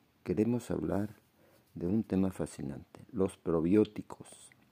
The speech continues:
Y empezamos comentando con la leyenda de la tribu Cherokee. Un abuelo Cherokee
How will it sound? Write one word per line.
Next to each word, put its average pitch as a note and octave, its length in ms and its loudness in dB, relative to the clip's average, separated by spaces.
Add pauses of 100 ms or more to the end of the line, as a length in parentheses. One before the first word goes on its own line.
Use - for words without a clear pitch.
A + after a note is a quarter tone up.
(1200)
Y G#2 100 6
empezamos D3 560 4
comentando G#2+ 680 2
con F#2 240 0
la F2+ 80 2
leyenda G2 480 2
de F#2+ 100 -2
la D2+ 140 0
tribu F#2+ 320 0
Cherokee. - 540 -6 (1000)
Un F#2+ 200 0
abuelo E2+ 340 4
Cherokee F2 580 -2